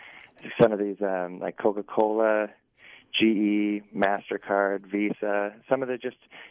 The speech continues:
just the good, solid growth companies that are out there that haven't really been, um,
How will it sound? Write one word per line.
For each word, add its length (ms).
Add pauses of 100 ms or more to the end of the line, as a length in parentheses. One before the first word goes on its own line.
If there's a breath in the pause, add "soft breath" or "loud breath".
just 180
the 80
good, 380 (160)
solid 500 (120)
growth 340 (100)
companies 540
that 120
are 120
out 220
there 240
that 200
haven't 300
really 280
been, 440 (100)
um, 380